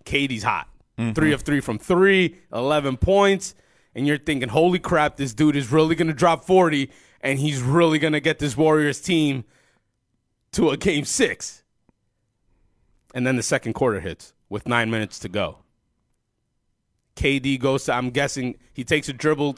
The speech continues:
Speaker 1: cuts to the left, takes a step to the left, and down he goes.
Speaker 2: Mm-hmm.
Speaker 1: And immediately he clutches his right leg,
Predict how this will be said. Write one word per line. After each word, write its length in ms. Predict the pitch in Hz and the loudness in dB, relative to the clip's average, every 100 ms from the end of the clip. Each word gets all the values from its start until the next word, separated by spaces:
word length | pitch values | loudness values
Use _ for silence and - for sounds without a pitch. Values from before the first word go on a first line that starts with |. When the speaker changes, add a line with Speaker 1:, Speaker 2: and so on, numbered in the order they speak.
| _ | _
Speaker 1:
cuts 300 | - 143 - | -4 -2 -2
to 60 | |
the 140 | 156 147 | -2 0
left, 520 | 139 143 131 - - - | 2 2 0 -4 -16 -8
takes 200 | - 147 | -6 -4
a 60 | 143 | -4
step 180 | - 131 | -4 -4
to 80 | 139 | -2
the 80 | 139 | 0
left, 400 | 165 147 - - - _ _ _ _ _ _ _ _ _ _ _ _ _ _ _ _ _ _ _ _ 147 | 2 2 -2 -14 -20 _ _ _ _ _ _ _ _ _ _ _ _ _ _ _ _ _ _ _ _ -2
and 160 | 135 | 0
down 220 | 139 131 | 2 0
he 120 | 135 110 | 0 -2
goes. 380 | 110 78 - _ - | -4 -6 -12 _ -10
Speaker 2:
Mm-hmm. 400 | 104 101 104 104 101 - _ _ _ _ _ _ _ _ _ _ _ _ _ _ _ _ _ _ _ | -8 -6 -6 -8 -10 -18 _ _ _ _ _ _ _ _ _ _ _ _ _ _ _ _ _ _ _
Speaker 1:
And 420 | 120 120 120 113 - | -6 -4 -2 -4 -6
immediately 840 | 147 143 139 170 170 135 104 98 | -2 0 2 2 2 0 -2 -6
he 160 | 92 110 - | -8 -10 -8
clutches 520 | - 151 143 - 139 | -2 0 0 0 -4
his 180 | 123 107 | -2 -4
right 220 | 107 120 | -2 -4
leg, 340 | 104 92 78 | -6 -10 -12